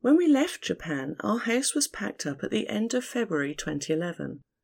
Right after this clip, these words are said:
So, when the magnitude nine earthquake struck a couple of weeks later, on the eleventh of March,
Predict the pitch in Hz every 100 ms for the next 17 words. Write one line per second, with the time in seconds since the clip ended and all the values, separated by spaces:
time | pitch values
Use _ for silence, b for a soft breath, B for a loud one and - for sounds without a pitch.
0 | _ - - 240 190 156 202 - 214 202
1 | 208 196 196 240 254 269 254 208 190 185
2 | 190 208 - - 190 - - - 151 147
3 | - - - 175 190 190 214 214 - 196
4 | 220 233 - 69 170 b b - 170 160
5 | 165 170 156 - 156 208 226 151 - -
6 | -